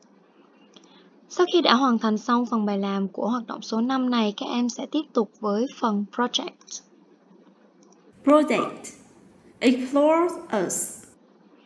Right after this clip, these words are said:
Speaker 1: Phần project của bài học Unit eight, bài số tám này sẽ có tên gọi là Explore Us, khám phá chúng tôi. These capital cities are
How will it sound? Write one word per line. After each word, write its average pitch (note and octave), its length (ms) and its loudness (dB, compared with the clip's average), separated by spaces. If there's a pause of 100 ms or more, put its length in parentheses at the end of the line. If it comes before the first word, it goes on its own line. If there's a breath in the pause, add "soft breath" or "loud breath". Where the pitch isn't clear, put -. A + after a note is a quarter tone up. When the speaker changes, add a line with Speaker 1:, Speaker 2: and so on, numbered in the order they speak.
(440 soft breath)
Speaker 1:
Phần C4+ 300 2
project D4 500 4
của - 100 -6
bài A#3 180 0
học G#3 220 0 (180)
Unit A#3+ 440 0
eight, A3+ 300 2 (160)
bài G3+ 180 -4
số G#3 140 -6
tám G#3+ 360 -4
này B3 180 0
sẽ - 180 -12
có G#3 140 -6
tên A#3 180 -2
gọi G#3+ 180 -2
là F#3+ 140 -4
Explore A#3+ 640 -2 (240)
Us, - 220 -6 (240 soft breath)
khám A3+ 240 -4
phá A3 220 -4
chúng B3 200 0
tôi. C4 280 6 (1040 loud breath)
These C#4 280 6
capital D#4+ 460 2 (120)
cities C4+ 500 2
are A3 240 0